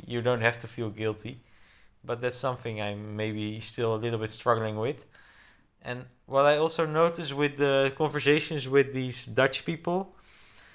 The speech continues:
is that the conversation every time ends up to being about Ghana. So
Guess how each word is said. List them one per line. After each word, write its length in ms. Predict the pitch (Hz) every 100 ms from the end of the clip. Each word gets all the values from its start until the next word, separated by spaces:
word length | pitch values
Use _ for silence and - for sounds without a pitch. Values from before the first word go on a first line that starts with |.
| _ _
is 180 | 131 117
that 260 | 139 135
the 80 | 131
conversation 960 | 135 151 147 143 151 - 165 151 151 - -
every 240 | 143 139 151
time 300 | 147 139 143
ends 260 | 151 147
up 240 | 143 143 - _ _
to 560 | - 127 127 127 127 120 - _ _ _ _ _ - 123
being 260 | 147 147
about 360 | 139 127 127 120
Ghana. 520 | 123 127 120 101 101 - - - - _ -
So 1040 | - 127 120 120 120 120 120 120 123